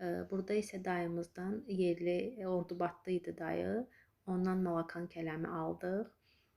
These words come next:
Bütün salatlarda istifadə edə bilərsiniz malakan kələmini. Brokoli, müxtəlif ədviyyatlardan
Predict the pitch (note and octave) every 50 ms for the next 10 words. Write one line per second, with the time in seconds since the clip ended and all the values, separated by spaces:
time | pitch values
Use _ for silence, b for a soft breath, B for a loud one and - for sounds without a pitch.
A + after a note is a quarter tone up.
0 | _ _ _ _ _ _ _ _ _ _ _ _ - - - - G3 G3 G3+ G#3
1 | G3 G3 G3+ F#3 F3 F3 F3+ - F3+ F3 F3 F3+ - - _ - - E3+ E3+ E3+
2 | - E3+ - - F3 - F3+ F3 E3 E3 E3 - - - F3+ E3+ E3 E3+ E3+ -
3 | - F3+ F3+ F3+ - F3 F3 E3+ E3+ F3+ F#3 F3+ F#3+ G3 G3 G3+ G#3 G3 F#3+ F#3
4 | F3 F3 - - G#3 G3+ G#3 G#3 G#3+ G#3 G#3 G3+ G#3 G3+ B B B B B B
5 | B _ _ - - G3 F#3+ F#3+ G3 F#3+ - F#3 F#3 F#3 F#3 F#3 F3+ - - F#3
6 | F3+ F3 F3+ F3+ F3+ F#3 G3